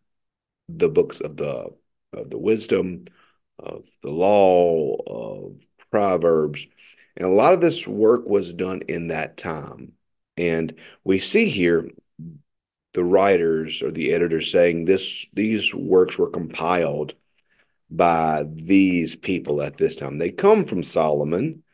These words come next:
and they were written down, but they were compiled and put together by the officials of King Hezekiah. This is not, this, Hezekiah was before exile.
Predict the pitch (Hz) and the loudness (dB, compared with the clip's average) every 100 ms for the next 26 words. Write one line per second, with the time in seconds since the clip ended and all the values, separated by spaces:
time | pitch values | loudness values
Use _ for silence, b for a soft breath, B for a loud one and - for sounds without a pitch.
0 | b b b 92 95 95 90 101 117 101 | b b b 2 6 8 8 6 4 2
1 | 87 101 107 78 67 71 71 _ _ _ | -2 0 0 -2 -6 -12 -14 _ _ _
2 | _ _ - - 92 85 85 80 - 92 | _ _ -4 4 6 6 2 -6 -2 2
3 | 90 82 82 - 85 76 87 85 76 71 | 4 2 0 -2 -6 -2 2 2 2 -6
4 | 71 _ _ _ _ _ _ 78 80 78 | -12 _ _ _ _ _ _ -8 -2 -2
5 | 76 73 76 - 85 80 71 71 - 82 | -2 -2 -4 0 -2 -2 -6 -8 -6 -6
6 | 76 71 b b b - 82 80 - 80 | -6 -10 b b b -6 -4 -4 -4 -2
7 | 76 64 67 - 131 92 104 120 B B | -2 -2 0 0 0 0 2 0 B B
8 | B 180 165 156 156 120 - 101 - 160 | B 4 4 4 6 6 4 -2 6 6
9 | 90 69 - 87 76 73 - - | 6 2 -4 -4 -4 -10 -12 -18